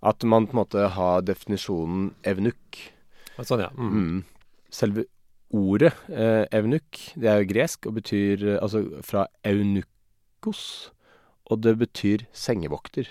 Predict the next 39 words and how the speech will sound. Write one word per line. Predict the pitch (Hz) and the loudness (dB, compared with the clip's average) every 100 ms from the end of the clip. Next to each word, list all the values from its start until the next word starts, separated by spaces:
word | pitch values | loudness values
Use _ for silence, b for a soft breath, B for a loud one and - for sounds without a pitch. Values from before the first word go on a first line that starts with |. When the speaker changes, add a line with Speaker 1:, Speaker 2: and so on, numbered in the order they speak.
| - | -2
Speaker 1:
som, | - 117 113 107 92 | 6 8 8 4 0
som | - 110 101 | 0 2 4
henspeiler | 98 95 85 - 76 78 | 4 2 0 0 0 0
på | 92 | -2
det | 82 76 | -2 -2
at | 71 80 | -4 -6
man | 76 73 73 73 78 | -6 -4 -6 -8 -6
bruker | 87 - | -6 -4
menn | 85 76 | -6 -6
som, | - 85 82 | -6 -6 -4
eh, | 80 76 76 | -6 -6 -8
som, | 87 78 78 | -10 -10 -10
eh, | 78 78 76 76 71 69 | -10 -10 -10 -10 -12 -12
vakthold | - 82 - 175 190 - | -8 -8 4 4 4 -2
for | - 107 98 95 92 90 | -2 4 4 4 2 0
over | - 87 87 90 90 90 | 0 0 0 0 -2 -6
kvinner, | - 98 107 151 139 | -2 2 4 4 2
og, | 104 104 98 95 95 | 2 4 4 2 0
men | 95 95 90 | 0 -2 0
tar | 92 | -2
fra | - | -2
de | 78 80 | -4 -6
muligheten | 71 - 78 78 | -8 -10 -8 -6
om | 73 76 | -6 -6
å, | 76 71 76 87 b _ _ - | -8 -8 -10 -14 b _ _ -14
å | - 143 | -4 0
Speaker 2:
Ja, | 113 | 0
det | 135 | 2
var | |
Speaker 1:
formere | 120 69 | 0 4
Speaker 2:
trygt | 110 - | 2 2
Speaker 1:
seg. | 104 | 2
Speaker 2:
å | 101 | 4
ha | 92 | 4
de | 85 | 2
i | 95 92 87 - _ _ _ - _ - | -2 -4 -6 -10 _ _ _ -20 _ -4
soverommet, | 113 117 110 90 - | 0 2 2 -2 -12
fordi, | - 101 101 95 - _ 110 101 _ _ _ - | -10 -8 -8 -10 -12 _ -20 -20 _ _ _ -12
ja, | 113 | -12